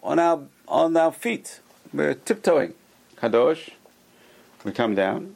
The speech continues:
Kadosh, come down. Kadosh. Right? We're trying to reach upwards.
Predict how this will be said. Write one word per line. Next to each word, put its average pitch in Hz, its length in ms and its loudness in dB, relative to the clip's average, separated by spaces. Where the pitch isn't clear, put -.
Kadosh, 131 600 2
come 131 180 0
down. 131 360 0
Kadosh. 277 400 2
Right? 156 220 -4
We're - 120 -18
trying 175 200 0
to 170 80 2
reach 208 260 2
upwards. - 600 -4